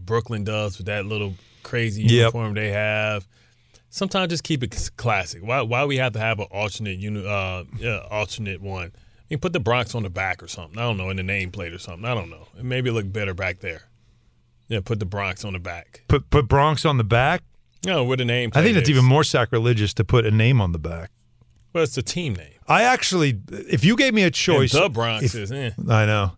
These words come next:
Speaker 2: Well, that's what it is,
Speaker 1: Just
Speaker 2: though.
Speaker 1: put
Speaker 2: It's not
Speaker 1: Bronx.
Speaker 2: called Bronx. It's called the Bronx. But anyways,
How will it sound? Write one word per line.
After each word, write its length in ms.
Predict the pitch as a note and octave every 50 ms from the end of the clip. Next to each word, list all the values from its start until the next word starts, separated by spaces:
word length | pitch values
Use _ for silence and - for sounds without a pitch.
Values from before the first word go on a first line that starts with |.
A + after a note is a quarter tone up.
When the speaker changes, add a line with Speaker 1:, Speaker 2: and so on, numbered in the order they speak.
| _ _
Speaker 2:
Well, 120 | - D#3+ D#3+
that's 140 | F#3+ F#3+ -
what 80 | C#3 A2
it 60 | G#2
is, 180 | A2+ B2+ A2+ -
Speaker 1:
Just 140 | F#3+ F3+
Speaker 2:
though. 40 | -
Speaker 1:
put 100 | F#3+ G3 C#3
Speaker 2:
It's 60 | A#2+
not 180 | F3 F#3 D3
Speaker 1:
Bronx. 20 | -
Speaker 2:
called 180 | C3+ A#2 F#2
Bronx. 360 | - D3 D#3 C#3 G2+ E2+ - -
It's 100 | A#2 -
called 180 | - A#2+ F#2
the 140 | G#2+ D#3 C#3
Bronx. 460 | G#2+ C#3 C#3+ G#2 D#2 - - - - _ _ _ _ _ _ _ _ _ _ _ _ _ _ _ - - - - - - - - - -
But 120 | D3+ D#3
anyways, 340 | D#3+ D3+ C3+ A2 F#2+ F#2 -